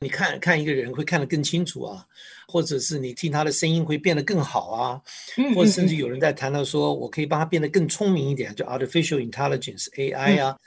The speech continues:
Speaker 1: 这些东西呢，
Speaker 2: 对。
Speaker 1: 也是会增加I C内容的一个需求，所以说这也加进来就变成三个了。因此它应用的增加，对于它这个技术的增加，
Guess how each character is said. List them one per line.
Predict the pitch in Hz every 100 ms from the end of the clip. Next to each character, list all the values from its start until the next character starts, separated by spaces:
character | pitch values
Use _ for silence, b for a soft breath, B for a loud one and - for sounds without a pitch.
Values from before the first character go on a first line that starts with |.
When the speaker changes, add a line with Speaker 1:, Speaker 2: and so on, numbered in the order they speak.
| b -
Speaker 1:
这 | 294
些 | 214 202
东 | 196
西 | 180 190
呢， | 175
Speaker 2:
对。 | 180
Speaker 1:
也 | 131 123 117
是 | - 233 - _ -
会 | 170
增 | 165 170 165
加 | 160 151 -
I | 220 226
C | 196 247
内 | 240 147
容 | - 101
的 | 107 -
一 | 135
个 | 127
需 | - 156
求， | - 104
所 | 190
以 | 190
说 | 170
这 | 170
也 | 190 120
加 | - 170
进 | 170
来 | 131 123
就 |
变 | 143
成 | 139
三 | - 160 165
个 | 170
了。 | 104 - B B B B
因 | 190 190
此 | 139
它 | 165
应 | 220 220
用 | 185 139
的 |
增 | 135 135
加， | 127 123 123 _ _
对 | 185 160
于 | 156
它 | - 156
这 | 123
个 | 127
技 | 247 175
术 | 147
的 | 123
增 | 113 117
加， | 120